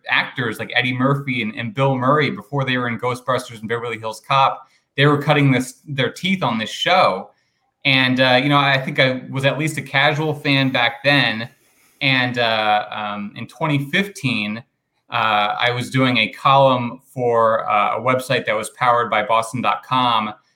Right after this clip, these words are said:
And that's how I initially came up with the concept of, um, doing anniversary pieces for, you know, S N L related movies. You know, so if it was the twenty-fifth anni-, or thirty-fifth anniversary for Caddyshack, or,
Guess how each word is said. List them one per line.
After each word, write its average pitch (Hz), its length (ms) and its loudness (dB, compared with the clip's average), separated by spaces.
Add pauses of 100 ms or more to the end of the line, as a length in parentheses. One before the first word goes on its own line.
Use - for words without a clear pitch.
(100)
And 139 100 4
that's 170 140 4
how 156 140 2
I 127 280 2
initially 147 500 2
came 139 200 0
up 131 120 -4
with 135 120 -10
the 120 60 -12
concept 131 680 -2 (100)
of, 110 340 0 (100)
um, 110 380 -2
doing 127 320 2
anniversary 131 640 2
pieces 110 720 -6 (520)
for, 135 500 8
you 127 100 0
know, 127 60 -2
S 127 240 -2
N 143 80 2
L 127 180 2
related 117 460 -4
movies. 110 720 -4
You 120 80 -10
know, 113 100 -4
so 120 220 -4
if 113 180 -2
it 123 60 -6
was 113 180 -10
the 107 260 -4
twenty-fifth 143 640 4
anni-, 117 200 0
or 123 240 -4
thirty-fifth 160 440 2
anniversary 113 520 0
for - 100 -20
Caddyshack, 123 840 0
or, 104 340 -4